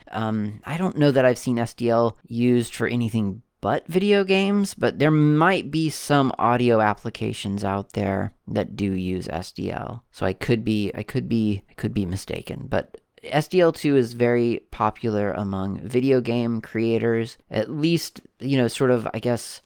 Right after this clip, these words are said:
I guess independent video game. I mean, you know, you're not, you're not seeing S D L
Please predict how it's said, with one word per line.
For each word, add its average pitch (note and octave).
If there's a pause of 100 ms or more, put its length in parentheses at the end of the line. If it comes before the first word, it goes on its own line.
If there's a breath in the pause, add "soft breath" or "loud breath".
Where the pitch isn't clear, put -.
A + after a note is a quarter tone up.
(100)
I A#2
guess A#2
independent C3
video D#3+
game. E3+
I B2+
mean, D#3
you F3+
know, F3
you're F#3
not, G#3 (180 loud breath)
you're D#3+
not G3
seeing D#3+
S C#3
D C3+
L B2